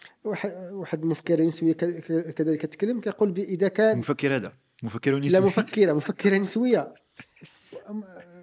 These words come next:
Speaker 1: كي-، كتقول بإذا كان ال-،
Speaker 2: مم.
Speaker 1: ال-، النسوية ولا الفيمينيست هي النظرية،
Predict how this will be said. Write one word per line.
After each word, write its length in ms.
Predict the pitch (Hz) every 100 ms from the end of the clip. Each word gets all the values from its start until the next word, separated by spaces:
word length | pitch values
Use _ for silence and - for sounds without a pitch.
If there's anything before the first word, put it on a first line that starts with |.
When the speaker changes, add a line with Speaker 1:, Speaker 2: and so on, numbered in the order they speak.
| -
Speaker 1:
كي-، 260 | 220 220
كتقول 320 | 185 202 190 233
بإذا 320 | 202 202 202
كان 480 | 208 233 220 139 131 _ _
ال-، 60 | 123
Speaker 2:
مم. 160 | 165 165
Speaker 1:
ال-، 1000 | 151 131 147 151 143 131 127 127 131 143
النسوية 400 | 170 214 180 156
ولا 120 | 135
الفيمينيست 640 | 131 170 170 175 156 -
هي 220 | 151 135
النظرية، 680 | 156 151 185 180 180 277 311